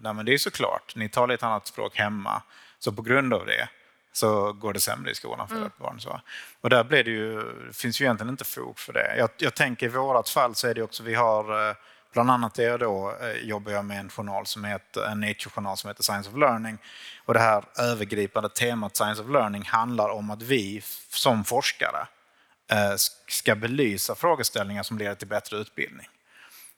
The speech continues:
Speaker 1: Så jag tror egentligen att det finns två grejer där. Det ena är att vi då väljer att identifiera saker som faktiskt har ett värde ute i skola och ute i skolmiljöer, ute i utbildning. Där vi besvarar frågor som folk faktiskt ställer, snarare att jag genererar frågan, så går ut och frågar, "Vad är det ni behöver hjälp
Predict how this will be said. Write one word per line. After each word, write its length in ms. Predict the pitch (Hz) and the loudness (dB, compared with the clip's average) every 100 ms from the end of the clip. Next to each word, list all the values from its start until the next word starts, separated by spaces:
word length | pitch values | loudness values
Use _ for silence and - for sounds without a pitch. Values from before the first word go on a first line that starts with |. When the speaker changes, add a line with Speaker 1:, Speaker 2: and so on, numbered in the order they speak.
| - | -2
Speaker 1:
Så 100 | 127 | 2
jag 60 | 117 | 4
tror 140 | 147 | 4
egentligen 300 | 135 123 117 | 2 2 -2
att 60 | 110 | -2
det 60 | |
finns 180 | 113 - | -2 0
två 380 | - - 98 98 | 0 2 2 2
grejer 340 | 147 165 110 | 2 4 4
där. 180 | 95 87 | 4 2
Det 120 | 123 | 2
ena 260 | 131 139 139 | 0 2 2
är 40 | |
att 120 | 139 139 | 0 0
vi 260 | 139 117 | 0 2
då 120 | 143 | 0
väljer 320 | 127 120 104 104 | 2 2 2 -2
att 120 | 107 | -4
identifiera 500 | 104 104 104 113 101 | -8 -8 -2 0 2
saker 440 | 135 135 - 104 | 2 0 -2 -8
som 160 | - 110 | -8 -8
faktiskt 240 | 107 101 | -8 -6
har 80 | 101 | -8
ett 120 | 101 | 0
värde 360 | 101 104 98 90 | 2 2 0 -4
ute 420 | 123 120 - - | -2 -4 -4 -6
i 80 | 101 | -4
skola 540 | - 131 127 104 85 - | -2 0 0 2 2 0
och 100 | 110 | -10
ute 220 | 110 - | -10 -4
i 40 | 95 | -4
skolmiljöer, 880 | - 123 120 110 95 104 107 117 | -2 0 0 0 0 0 -2 -6
ute 200 | 113 - | -12 -4
i 40 | 104 | 0
utbildning. 680 | 127 - 117 62 67 71 123 - - - - | 2 0 -4 -4 -6 -10 -12 -20 -20 -10 0
Där 100 | 110 | 2
vi 140 | 110 | 2
besvarar 380 | 104 - 127 95 | 2 4 6 4
frågor 420 | - 117 113 104 | 0 -2 -2 -2
som 140 | 107 101 | -6 -4
folk 240 | 208 196 | -4 -4
faktiskt 500 | 104 - 104 - - | -6 -8 -4 -2 0
ställer, 600 | - 165 104 104 107 - | 6 6 6 2 -6 -6
snarare 240 | - 117 113 | -4 0 0
att 60 | |
jag 260 | 127 117 98 | 2 4 2
genererar 400 | 110 123 110 95 | 0 0 0 0
frågan, 400 | - 110 113 117 | -4 -6 -4 -6
så 60 | - | -6
går 40 | 107 | -8
ut 40 | |
och 40 | 101 | -6
frågar, 180 | 107 98 | -4 -2
"Vad 180 | 107 | -2
är 40 | 95 | -2
det 140 | 107 - | -6 -8
ni 180 | 107 | -10
behöver 220 | 95 95 101 | -6 -4 -4
hjälp 240 | 123 | -4